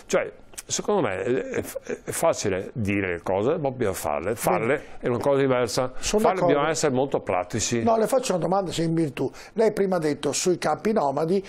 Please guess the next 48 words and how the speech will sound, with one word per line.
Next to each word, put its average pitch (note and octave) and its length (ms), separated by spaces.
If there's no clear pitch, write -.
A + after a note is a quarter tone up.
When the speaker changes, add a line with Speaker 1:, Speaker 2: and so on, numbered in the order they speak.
Speaker 2:
bisogna, D#3 480
se - 180
io, E3+ 360
eh, C3+ 360
sono, C#3 500
eh, C3 220
abusivi, C#3+ 680
io F3 160
vado D3 280
lì D3+ 180
per C3+ 360
togliere D3+ 320
il B2 80
campo. C#3 280
Speaker 1:
Vado - 100
io, A3+ 140
f-, - 140
nel F2 300
senso, F#2+ 320
forma, F#2+ 340
Speaker 2:
Sì, C#4+ 220
no, C4 160
ma G3+ 100
fa-, A3 160
faccio A#3+ 260
un F#3 60
Speaker 1:
polizia E3+ 240
Speaker 2:
ragionamento, F#3 220
Speaker 1:
locale. G3 420
Speaker 2:
fa-, G#3+ 60
eh, G3+ 40
mi G3+ 140
seguo, G3 300
faccio C4+ 200
un B3+ 60
ragionamento E3 460
da C#3+ 100
bar. A#2 240
Eh, G3 600
bisogna F#3+ 360
togliere, E3 500
bisogna D3 300
togliere E3+ 300
perché C3+ 260
sono D#3+ 200
abusivi, G#3 420
lei G3 140
dice, C#3+ 320